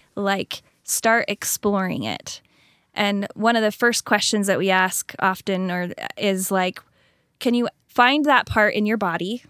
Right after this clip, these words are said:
kinda make connection with it? Okay, numb out. Well, I just, it's, it's like a numb feeling. I don't really feel it anywhere. Okay, that's all right." The next question would be, "Can you ask that part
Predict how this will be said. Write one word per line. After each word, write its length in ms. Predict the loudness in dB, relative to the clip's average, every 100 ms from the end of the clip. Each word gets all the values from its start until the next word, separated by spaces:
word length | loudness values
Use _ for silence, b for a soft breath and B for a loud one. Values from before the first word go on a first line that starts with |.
| _ _
kinda 200 | -6 -4
make 440 | 0 0 -2 -10 -20 _
connection 480 | -2 -2 0 -2 0
with 160 | -2 -2
it? 180 | -4 -4 b b b b -8
Okay, 260 | -4 -2
numb 260 | 0 0 2
out. 220 | 0 0
Well, 420 | -2 0 0 -2 -4
I 60 | -8
just, 320 | -6 -8 -10 -10
it's, 160 | -10 -12 -6
it's 180 | -4 0
like 200 | 0 0
a 200 | -2 -2 -8
numb 380 | -6 -2 -2 -4
feeling. 420 | -4 -2 0 -2
I 120 | -4 -4
don't 200 | -4 -4
really 220 | -4 -4
feel 320 | -6 -4 -2
it 140 | -2 -4
anywhere. 600 | -6 -6 -8 -8 -12 -14 _ -10
Okay, 360 | -8 -6 -8 -6
that's 240 | -8 -4
all 100 | -2
right." 280 | -2 -2 -6 b b b b _ _ _
The 80 | -4
next 240 | -4 -4
question 300 | -6 -4 -2
would 120 | -4 -4
be, 140 | -6
"Can 160 | -4 -4
you 140 | -2
ask 360 | 2 2 2 0
that 240 | 0 0
part 560 | -2 -2 -2 -2 -6 -14